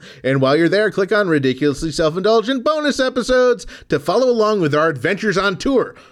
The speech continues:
Or you can even click Black and White and Weird All Over bonus episodes for our special bonus episode book series where author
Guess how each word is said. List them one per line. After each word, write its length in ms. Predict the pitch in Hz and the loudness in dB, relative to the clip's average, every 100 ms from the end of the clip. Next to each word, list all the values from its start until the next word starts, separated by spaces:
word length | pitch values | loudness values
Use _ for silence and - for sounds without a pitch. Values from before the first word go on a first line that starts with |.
| _ | _
Or 240 | - 240 | 0 2
you 120 | 277 165 | 2 0
can 120 | 170 | 0
even 180 | 135 135 | 0 0
click 300 | 180 180 - | -2 -2 -2
Black 260 | 127 147 | -2 -2
and 140 | 180 156 | -2 0
White 240 | 175 208 | 0 0
and 220 | 220 180 | 0 2
Weird 240 | 185 277 285 | 2 2 2
All 180 | 285 | 2
Over 260 | 311 370 339 | 2 2 0
bonus 380 | 135 123 117 - | -2 -4 -4 -2
episodes 580 | 117 - 139 143 190 - - - | -4 -4 0 2 0 -4 -18 -8
for 180 | 165 147 | -2 0
our 120 | 139 | 0
special 400 | - 262 247 233 | -2 -2 0 -2
bonus 360 | 147 226 262 | 0 0 0
episode 520 | 240 233 - 254 220 156 | 0 -2 -2 0 0 0
book 180 | 359 | -2
series 480 | - 208 190 226 - | -2 0 2 0 -2
where 160 | 143 107 | -4 -2
author 380 | 127 151 220 | -4 0 0